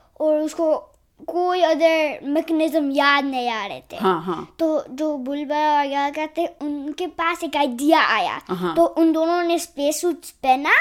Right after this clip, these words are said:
Speaker 2: हाँ।
Speaker 1: एक रूम में गई जो एम्प्टी था।
Speaker 2: खाली था एक कमरा।
Speaker 1: और एक स्टील डोर था।
Speaker 2: अच्छा।
Speaker 1: वो क्लोज करा,
Speaker 2: हाँ।
Speaker 1: जो अंदर वाला डोर था, वो क्लोज करा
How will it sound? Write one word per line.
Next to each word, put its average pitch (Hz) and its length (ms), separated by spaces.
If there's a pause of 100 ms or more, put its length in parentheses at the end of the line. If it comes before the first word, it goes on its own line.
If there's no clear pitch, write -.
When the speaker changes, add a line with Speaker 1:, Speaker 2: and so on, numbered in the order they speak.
Speaker 2:
हाँ। 175 380 (220)
Speaker 1:
एक 330 180
रूम 349 220
में 320 160
गई 508 300
जो 311 280 (120)
एम्प्टी 539 360
था। 294 340 (120)
Speaker 2:
खाली 202 280
था 160 320
एक 180 100
कमरा। 151 440 (340)
Speaker 1:
और 294 400
एक 277 160
स्टील 494 680
डोर 240 340
था। - 420
Speaker 2:
अच्छा। 175 440
Speaker 1:
वो 277 140
क्लोज 453 480
करा, 277 400 (100)
Speaker 2:
हाँ। 170 340
Speaker 1:
जो 277 120
अंदर 349 340
वाला 269 260
डोर 254 240
था, 262 220
वो 247 240
क्लोज 285 500
करा 605 480